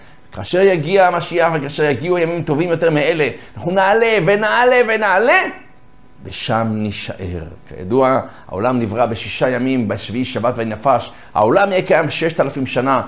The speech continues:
ובאלף השביעי שבת ויהי נפש, ואז אנחנו הולכים לאלף השמיני, תשיעי, עשירי, יהיה קודש. וכן הלאה, כמו שאומר הרמ-, הרמח"ל, אנחנו רק עולים ועולים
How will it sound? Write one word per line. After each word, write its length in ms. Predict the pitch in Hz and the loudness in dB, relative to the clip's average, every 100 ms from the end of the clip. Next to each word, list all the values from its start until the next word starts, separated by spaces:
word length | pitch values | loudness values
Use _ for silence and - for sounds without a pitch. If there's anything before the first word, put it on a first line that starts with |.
| - - - | -8 -20 -10
ובאלף 400 | 95 107 127 120 | -2 0 0 -2
השביעי 420 | 113 - 113 120 | -8 -6 -4 -4
שבת 360 | 117 107 95 120 | -4 -4 -2 -2
ויהי 120 | 110 | -2
נפש, 360 | 101 98 113 104 | -6 -2 -2 0
ואז 180 | 104 110 | -2 -2
אנחנו 200 | 113 117 | -2 -2
הולכים 480 | 107 95 - 127 95 - 87 | -2 -4 -4 -4 -6 -12 -4
לאלף 240 | 117 127 | -2 -2
השמיני, 460 | 123 107 135 143 101 | -6 -6 -6 -4 -6
תשיעי, 380 | - 151 165 101 | -6 -4 -2 -2
עשירי, 400 | - - 147 165 | -4 -4 -2 0
יהיה 120 | 143 | -2
קודש. 480 | - 170 151 135 - - - - | 0 0 0 -2 -6 -20 -20 -16
וכן 140 | 92 | -10
הלאה, 100 | 117 | -8
כמו 160 | 98 104 | -8 -8
שאומר 260 | 98 107 | -6 -4
הרמ-, 140 | 104 101 | -4 -2
הרמח"ל, 720 | 98 95 90 98 - 131 110 - - - | -2 -4 -4 -6 0 0 0 -6 -18 -14
אנחנו 220 | 95 92 | -8 -6
רק 300 | 98 127 - - | -2 -4 -6 -8
עולים 420 | 110 117 123 120 107 | -4 -2 0 -2 -4
ועולים 640 | 107 90 113 110 101 104 | -8 -6 -2 -2 -2 -2